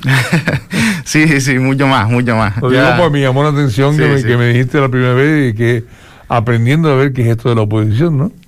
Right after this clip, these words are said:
Speaker 1: Sí, sí, por supuesto. Y, y seguimos todavía aprendiendo, ¿no? Eh, sí es verdad que, que ya ha pasado, eh, varios meses, eh, cada vez más asentados, cada vez,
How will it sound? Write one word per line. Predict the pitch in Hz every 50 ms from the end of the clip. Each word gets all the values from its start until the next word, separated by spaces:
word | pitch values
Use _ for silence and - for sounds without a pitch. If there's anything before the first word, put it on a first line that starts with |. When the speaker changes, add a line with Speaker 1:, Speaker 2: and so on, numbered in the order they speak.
| - -
Speaker 1:
Sí, | - - 147 143
sí, | 123 139 151 131
por | 101 101 98
supuesto. | - 80 82 107 135 143 - - 50 50
Y, | - 95 98 98 95 92 92 85 85 85 - -
y | - 104 104
seguimos | - 110 110 139 180 196 139 110
todavía | - 110 110 113 113
aprendiendo, | 110 90 - 101 107 131 143 135 104 101
¿no? | 113 151 185 - - - - - - - -
Eh, | - 113 110 104 104 101 98 101 101
sí | 110 131
es | 131 131
verdad | 135 123 131 135 127
que, | 113 123 120 113 113 110 107 104 104 101 101
que | 95 110 104
ya | 117 123
ha | 120
pasado, | 120 117 - 123 117 110 110 107 107 104 104 104 -
eh, | - 104 98 101
varios | 98 110 113 113 110 120
meses, | 120 117 - 113 107 107 104 - - - - - - - -
eh, | - 98 101 101 98 98 101 - -
cada | - 131 127 131
vez | 127 123 123 120
más | 120 120 120 113
asentados, | 113 113 113 - 139 147 143 -
cada | - 113 120 117 117
vez, | 120 120 120 117 117